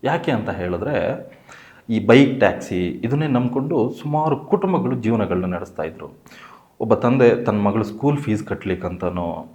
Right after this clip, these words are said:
ಏನೋ ಒಂದು ಟ್ಯಾಕ್ಸಿನ ಓಡಿಸ್ತಾ ಇದ್ರು. ಅದೇ ಮಗಳು ಪಿ ಯು ಸಿನೋ ಡಿಗ್ರಿನೋ ಓದಬೇಕಾದ್ರೆ,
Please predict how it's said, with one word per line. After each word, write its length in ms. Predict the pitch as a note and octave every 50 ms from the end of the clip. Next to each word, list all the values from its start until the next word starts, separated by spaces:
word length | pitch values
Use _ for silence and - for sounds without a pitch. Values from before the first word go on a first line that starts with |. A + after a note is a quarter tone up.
| - - A2
ಏನೋ 180 | A2 G#2+ G#2+
ಒಂದು 320 | G#2+ G#2+ - - - F#2+ -
ಟ್ಯಾಕ್ಸಿನ 360 | - - - - - F#2 F#2+
ಓಡಿಸ್ತಾ 400 | E2+ F2 F#2 F2+ F2+ - - -
ಇದ್ರು. 380 | E2+ E2+ E2+ F2 - - - - - _ -
ಅದೇ 220 | C#3+ E3 G#3+ A3+
ಮಗಳು 560 | F#3+ D3 C#3 C#3+ F3 C#3+ G2+ G2+ B2 - - - - - - -
ಪಿ 120 | - - F3+
ಯು 80 | F#3
ಸಿನೋ 360 | F3+ F#3 D#3+ D3+ D#3 C#3 A#2 A2
ಡಿಗ್ರಿನೋ 400 | B2 A#2+ C3+ C#3 C#3+ C3+ C#3 A#2+
ಓದಬೇಕಾದ್ರೆ, 1000 | G#2 A2 B2+ B2 B2 A#2+ A#2+ A#2+ A2 G2 F#2+ - - C3 F#2+ G2+ A2 - -